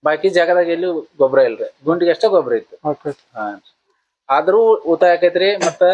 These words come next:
Speaker 1: ಕಬ್ಬಿಂದನೂ ಉಳಿತಾಯ, ಬೀಜದ್ದು ಉಳಿತಾಯ ಆಕೈತ್ರಿ.
Speaker 2: ಹ್ಮ್.
Speaker 1: ಗುಂಡಿ ಗುಂಡಿ ಮಾಡಿ ಹಚ್ಚೋದ್ರಿಂದ ಏನೈತ್ರಿ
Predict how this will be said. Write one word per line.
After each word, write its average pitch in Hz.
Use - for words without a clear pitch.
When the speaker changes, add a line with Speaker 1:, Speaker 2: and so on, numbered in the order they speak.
Speaker 1:
ಕಬ್ಬಿಂದನೂ 214
ಉಳಿತಾಯ, 175
ಬೀಜದ್ದು 208
ಉಳಿತಾಯ 190
ಆಕೈತ್ರಿ. 123
Speaker 2:
ಹ್ಮ್. 160
Speaker 1:
ಗುಂಡಿ 208
ಗುಂಡಿ 226
ಮಾಡಿ 196
ಹಚ್ಚೋದ್ರಿಂದ 190
ಏನೈತ್ರಿ 175